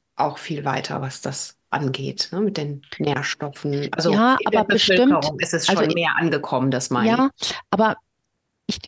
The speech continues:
Speaker 2: ich könnte mir vorstellen, dass das wirklich auch nur ausgewählte Personenkreise sind an den Küsten und dass tatsächlich das Land
Speaker 1: Klar.
Speaker 2: ähm, gar sch-, auch, auch wirklich ein viel, viel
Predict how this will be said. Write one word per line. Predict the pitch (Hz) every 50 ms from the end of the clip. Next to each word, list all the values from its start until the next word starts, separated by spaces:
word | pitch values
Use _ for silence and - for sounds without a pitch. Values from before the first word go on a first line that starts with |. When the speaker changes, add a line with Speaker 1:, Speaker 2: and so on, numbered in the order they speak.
| _ _
Speaker 2:
ich | - - -
könnte | - 220 226 262 -
mir | 269 247 220
vorstellen, | - - 233 254 330 - - - - 185 170 180 196 226 269 285
dass | - 185 180 -
das | - - 196 - - -
wirklich | - - - - 214 - - -
auch | 196 208 202 -
nur | - 214 202 - - -
ausgewählte | 180 202 254 285 277 - - - - 226 196 185 180 175 - 185 196 214 226 233 240 240 240 - - 208
Personenkreise | - - - 208 202 180 - 190 202 214 226 233 226 214 214 208 - - - 180 175 190 208 214 - 202 208
sind | 185 185 190 190 202 208 - - -
an | - 180 185
den | 180 180 165 165
Küsten | - - 226 233 - - - - - 254 247 254
und | - - 190 185 - -
dass | 180 180 -
tatsächlich | - - 185 - - - 190 196 - - - 202 185 - -
das | - 165 160 -
Land | 160 156 156 175 202 226 247 254 247 _ - - - - - - - - - - - - _ _ _ _ _ -
Speaker 1:
Klar. | - - 135 123 131 - -
Speaker 2:
ähm, | 214 208 202 196 196 190 185 202 190 175 -
gar | - 180 190 208 240 262 262 254 - - -
sch-, | - - - - -
auch, | 202 190 - - - _
auch | - 185 -
wirklich | 180 185 220 247 - - 240 208 - -
ein | 202 -
viel, | - - 233 233 240 233
viel | - - - - 220 214 208 208